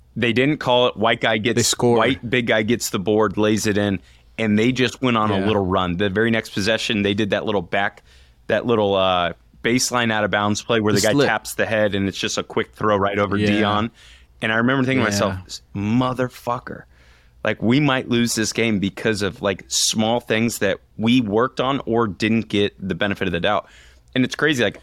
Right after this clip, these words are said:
Speaker 1: I remember every play in that game, it feels like, because it, like, it's, everything's magnified.
Speaker 2: The two for me where they started, they ran this press that was like a,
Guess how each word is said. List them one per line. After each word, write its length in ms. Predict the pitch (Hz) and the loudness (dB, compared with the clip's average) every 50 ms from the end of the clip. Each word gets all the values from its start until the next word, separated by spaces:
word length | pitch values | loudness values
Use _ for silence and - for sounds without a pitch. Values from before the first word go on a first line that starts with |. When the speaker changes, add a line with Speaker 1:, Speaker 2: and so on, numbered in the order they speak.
| - - _ | -20 -8 _
Speaker 1:
I 80 | 110 123 | 0 2
remember 520 | 156 165 156 143 139 143 143 143 131 - - | 2 4 2 2 2 2 2 0 0 -2 0
every 260 | 117 120 120 131 135 | 0 0 2 2 -2
play 260 | 127 - - 123 113 117 | -2 0 0 0 2 2
in 80 | 113 | 2
that 200 | 107 104 98 - | 0 -2 -2 -4
game, 220 | - 104 104 104 98 | -4 -2 -2 -2 -4
it 100 | - - | -6 -6
feels 220 | - 101 92 85 | -4 -4 -4 -4
like, 220 | 80 80 - - - _ _ _ _ _ - _ _ _ _ _ | -6 -12 -12 -14 -20 _ _ _ _ _ -20 _ _ _ _ _
because 400 | 120 110 - - 139 131 123 110 | -4 -4 -2 0 0 0 2 2
it, 240 | 117 101 - - - | 0 -2 -4 -8 -4
like, 220 | - 104 95 - - - | -4 -4 -2 -4 -6 -6
it's, 240 | 110 98 - - - - | -6 -6 -6 -8 -8 -4
everything's 380 | - 107 110 120 117 110 104 | -2 0 0 0 0 -2 -4
magnified. 520 | - 104 113 120 117 98 - - 64 62 - - - - - - - - _ - - - - - - - _ - - - - - - - | -4 -4 -2 -2 -4 -4 -8 -12 -16 -16 -18 -20 -20 -20 -20 -20 -20 -20 _ -20 -20 -20 -20 -20 -20 -20 _ -20 -20 -20 -20 -20 -10 -4
Speaker 2:
The 120 | 131 127 | -2 0
two 180 | - - 147 143 | 2 4 2 4
for 140 | - 156 | 4 4
me 320 | 131 120 123 127 131 139 143 | 4 6 6 6 6 6 6
where 160 | 131 123 120 | 6 6 6
they 140 | 117 120 117 | 6 4 4
started, 480 | - - 147 139 135 131 127 110 104 | 2 2 2 2 4 4 2 2 2
they 120 | 113 120 117 | 2 4 4
ran 240 | 117 123 131 139 135 | 4 4 4 4 4
this 180 | 117 101 - - | 4 2 0 -4
press 600 | - - - - 131 123 113 104 - - - - | -10 -6 0 2 2 2 2 2 0 -4 -6 -2
that 140 | - 120 117 | 0 2 2
was 220 | 113 113 110 104 | 4 4 4 4
like 240 | 110 113 110 107 90 | 2 2 2 2 0
a, 420 | 110 107 107 104 101 101 98 90 | 0 2 2 2 2 2 0 0